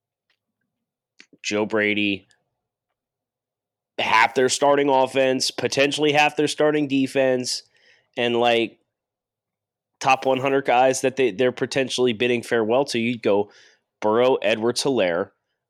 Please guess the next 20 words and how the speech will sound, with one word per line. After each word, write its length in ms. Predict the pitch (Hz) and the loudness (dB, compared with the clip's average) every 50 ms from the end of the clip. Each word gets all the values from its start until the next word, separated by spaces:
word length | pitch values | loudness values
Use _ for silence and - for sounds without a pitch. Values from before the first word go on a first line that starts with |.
| _ - | _ -6
uh, 280 | - 90 87 87 78 - - | -4 -2 -2 -2 -2 -6 -8
maybe 360 | - 107 104 107 117 120 131 123 | -8 -6 -4 -2 -2 -2 -4 -6
Cushenberry. 960 | - - 123 117 110 - 120 113 110 101 104 104 104 104 104 107 104 104 - _ _ _ _ _ _ | -4 -2 -2 -2 -2 -2 -4 -4 -2 0 0 0 0 0 -2 -2 -4 -8 -12 _ _ _ _ _ _
Jefferson 600 | - - 110 113 117 - 139 127 - - 131 127 | -6 -4 -2 -2 -2 -2 -4 -4 -2 -4 -4 -4
should 220 | 117 - - 117 104 | -4 -4 -4 -4 -4
be 120 | 123 113 | -6 -6
considered 580 | - - 117 107 - 120 110 113 110 107 101 - | -4 -6 -6 -4 -4 -4 -2 -2 -2 -4 -6 -4
a, 160 | - 104 104 - - | -2 -2 -2 -2 0
a 100 | 98 107 | -2 -2
lock 320 | 101 101 98 98 101 101 - | 0 0 0 0 0 -2 -4
for 140 | - 107 | -8 -6
that. 300 | 98 98 98 104 107 - | -2 -2 -2 -2 -2 -6
Christian 440 | - - 117 120 - - - 131 123 | -6 -4 -4 -4 -4 -4 -4 -6 -6
Fulton 600 | 120 - - 120 117 110 - 117 113 110 107 98 - | -6 -2 0 0 0 0 -2 -4 -4 -4 -4 -6 -4
didn't 300 | - 113 113 110 104 85 | -4 -2 -2 -2 -4 -4
declare 360 | - 101 - - 117 110 107 76 | -6 -8 -6 -4 -2 -2 -2 -2
early, 340 | 80 110 123 127 120 104 | -2 -2 0 0 0 0
but 160 | 98 92 104 101 | -2 -4 -6 -6
grad 360 | - 98 101 110 120 120 104 - | -4 -2 0 0 -2 -2 -4 -6
is, 400 | 107 104 95 - - - - | -8 -6 -6 -8 -10 -12 -12